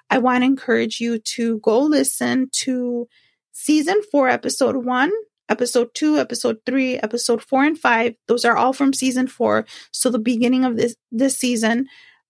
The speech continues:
of the podcast, of the Fearless Mujer podcast, those are all about coaching. That is a coaching series that I did. And I think it's gonna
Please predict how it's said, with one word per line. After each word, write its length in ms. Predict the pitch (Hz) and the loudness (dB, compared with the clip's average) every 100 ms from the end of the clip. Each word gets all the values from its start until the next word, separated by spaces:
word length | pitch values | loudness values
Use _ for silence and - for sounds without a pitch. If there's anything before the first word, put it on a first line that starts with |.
| - | -2
of 200 | 240 233 | 0 0
the 120 | 220 | -2
podcast, 720 | - 220 214 - - 220 - | 2 0 0 -4 -4 -4 -4
of 100 | 220 | -2
the 100 | 220 | -2
Fearless 440 | - 254 233 233 | 0 0 2 0
Mujer 200 | 214 226 | -4 -6
podcast, 680 | - 226 - - 127 220 - _ _ _ _ 214 | -4 -2 -2 -2 -4 -4 -10 _ _ _ _ 0
those 320 | 247 269 302 | 2 2 4
are 300 | 381 370 - _ | 4 2 -2 _
all 400 | 269 254 262 277 - | 0 2 2 2 0
about 220 | 247 226 | -2 -2
coaching. 640 | - 233 247 - 214 214 | 0 0 0 -4 -8 -2
That 180 | 233 262 | 0 2
is 140 | 320 | 0
a 80 | 311 | -2
coaching 500 | - - 254 - 294 | -2 0 0 2 0
series 560 | 294 - 262 247 247 226 | 0 -2 0 0 0 0
that 140 | 233 | 0
I 240 | 214 233 214 | 2 0 -4
did. 400 | - 214 220 330 - _ _ _ - | 0 2 0 -4 -10 _ _ _ -2
And 160 | 262 | 2
I 120 | 254 262 | 2 0
think 280 | 285 269 | 2 0
it's 200 | 330 311 | 0 -6
gonna 400 | - 294 240 - | -2 2 2 -2